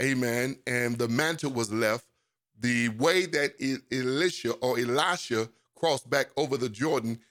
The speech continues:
is in the same manner that he saw his master do. He rolled it up, amen, he, amen, hit the water, and the water divided. So he learned how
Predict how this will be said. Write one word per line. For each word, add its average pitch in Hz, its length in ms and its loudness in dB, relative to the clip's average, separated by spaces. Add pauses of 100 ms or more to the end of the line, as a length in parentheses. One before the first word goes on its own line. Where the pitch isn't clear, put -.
(160)
is 135 160 -4
in 135 100 -2
the 117 100 -2
same 175 640 -4
manner 127 460 -2 (260)
that 113 120 -2
he 113 80 -4
saw 127 400 2
his 110 240 -6
master 123 460 -4
do. 98 300 -4 (280)
He 110 80 -4
rolled 131 360 0
it 123 120 -2
up, 110 240 0 (420)
amen, 120 600 0 (300)
he, 104 120 -8 (340)
amen, 120 440 0
hit 147 220 -4
the 139 80 0
water, 120 500 2 (340)
and 117 100 2
the 101 80 2
water 110 380 4
divided. 104 600 0
So 110 320 0 (220)
he 123 80 -2
learned 127 420 0
how 127 380 0